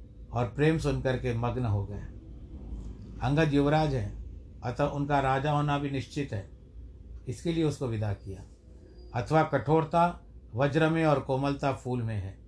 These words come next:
रामचंद्र जी का चित्त इन दोनों से परे है।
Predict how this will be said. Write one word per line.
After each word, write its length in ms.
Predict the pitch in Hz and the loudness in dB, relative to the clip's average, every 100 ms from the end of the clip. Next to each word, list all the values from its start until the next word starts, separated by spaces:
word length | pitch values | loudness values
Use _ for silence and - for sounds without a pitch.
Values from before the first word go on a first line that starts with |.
| - - - - - - | -20 -20 -20 -20 -20 -4
रामचंद्र 520 | 110 127 127 120 123 | 0 0 0 0 0
जी 140 | 113 113 | -2 -2
का 120 | 113 | -2
चित्त 640 | 107 139 - - - - | -2 -4 -6 -18 -16 -6
इन 140 | 120 | -2
दोनों 260 | 117 131 143 | 2 2 2
से 140 | 131 | 0
परे 300 | 104 110 104 | -2 0 0
है। 240 | 92 90 | -2 -6